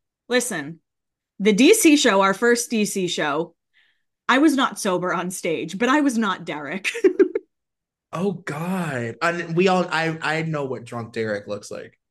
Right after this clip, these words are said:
Speaker 1: Yeah, if you're a fan of The Challenge. And, like, then he went through every row and high-fived everyone <laughs> that was sitting down, which took up, like, eight minutes. And,
Speaker 2: Ooh.
Speaker 1: and again, people were loving it. People around us were laughing, having a great time.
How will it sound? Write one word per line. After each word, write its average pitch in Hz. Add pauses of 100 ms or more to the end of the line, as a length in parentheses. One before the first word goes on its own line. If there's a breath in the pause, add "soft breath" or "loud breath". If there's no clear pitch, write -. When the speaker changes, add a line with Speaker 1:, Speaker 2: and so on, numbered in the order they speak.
(360 loud breath)
Speaker 1:
Yeah, 247
if 262
you're 339
a 339
fan 269
of 247
The 226
Challenge. 220
And, 269
like, 277 (360 soft breath)
then 294
he 339
went 311
through -
every 240
row 220
and 233
high-fived 214
everyone 226
<laughs> -
that 285
was -
sitting 214
down, 190 (220 loud breath)
which 302
took 359
up, 302
like, 254
eight 208
minutes. 202 (560 soft breath)
And, 269 (520)
Speaker 2:
Ooh. 427
Speaker 1:
and -
again, 440
people 440
were 370
loving 190
it. 240
People 294
around 220
us 226
were 214
laughing, 180
having 190
a -
great 180
time. 208